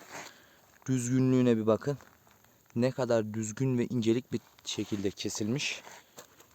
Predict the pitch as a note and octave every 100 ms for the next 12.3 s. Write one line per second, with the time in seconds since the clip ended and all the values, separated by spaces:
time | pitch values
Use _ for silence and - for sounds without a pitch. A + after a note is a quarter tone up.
0 | - _ - D3+ - _ B2 A#2+ B2 C#3
1 | A#2 G#2+ G2+ G2+ G2 G2 G2 - C#3+ -
2 | _ _ _ _ - A2+ A#2 A#2 - A#2
3 | A2+ A#2 A2 A2 G#2+ G#2+ G#2 A#2 A2 A2+
4 | - B2 A#2 G#2 G#2 G#2+ B2 - C3 D3
5 | - - _ _ - - - - A#2 A2
6 | - C#3+ B2 A2+ G#2 G2+ - - B2 A#2
7 | G#2+ B2 A2+ A#2 - _ _ _ _ _
8 | _ - A#2 A#2+ A#2 B2 - - C3 -
9 | _ - A2+ C3 - - _ _ _ _
10 | _ _ _ _ _ _ _ _ _ _
11 | _ _ _ _ _ _ _ - A#2+ B2+
12 | C3+ B2+